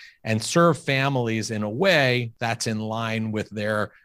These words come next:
values and our, what have become our values here as a, uh, as a firm now going forward.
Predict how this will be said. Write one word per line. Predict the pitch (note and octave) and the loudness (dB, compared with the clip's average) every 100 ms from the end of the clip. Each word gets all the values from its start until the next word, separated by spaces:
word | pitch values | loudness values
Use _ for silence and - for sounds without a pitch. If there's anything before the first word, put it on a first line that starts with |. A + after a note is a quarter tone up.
| - | -6
values | G#2 G#2+ G#2+ G#2 G#2 G2 | 0 2 2 0 -2 -4
and | G2 | -2
our, | G#2 A#2 | 0 -2
what | - G#2+ G2 | -2 -2 -2
have | G#2 G2 | -2 -6
become | A#2 - A2+ G#2 | -10 -4 -2 -2
our | G#2+ A2 A#2+ | -2 0 0
values | G#2 G2 G2+ G2 F#2+ | -2 -4 -4 -6 -6
here | - G#2+ F#2+ | -6 -4 -6
as | F2+ | -6
a, | G2+ F#2+ F#2+ | -8 -10 -8
uh, | G2 F#2+ F#2+ | -6 -4 -6
as | E2+ G2+ | -8 -8
a | F#2+ | -8
firm | - A#2 A2 G2+ | -4 -2 0 -2
now | F2+ F#2 | -4 -6
going | F#2+ F#2+ | -6 -8
forward. | - A2 G2 C#2+ | -4 -4 -2 -6